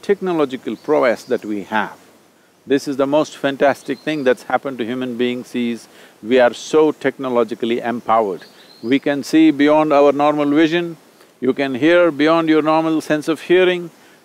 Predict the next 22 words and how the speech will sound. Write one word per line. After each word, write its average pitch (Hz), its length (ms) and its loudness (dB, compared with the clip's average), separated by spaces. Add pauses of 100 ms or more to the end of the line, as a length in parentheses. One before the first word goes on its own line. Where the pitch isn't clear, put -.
you 151 80 4
can 165 180 -2
experience 180 680 0
things 180 340 -2
beyond 170 380 2
your 170 100 6
normal 170 400 2
sense 165 260 -2
of 156 120 -4
experience. 180 840 -2 (540)
It's - 140 -20
just - 260 -8
that 98 220 -6
you 123 100 -4
have 110 220 -8
to 117 80 -4
upgrade 104 340 -2
yourself. 107 460 -4 (1300)
The - 80 -10
technology 139 600 -2
around 135 360 2
you 98 180 -6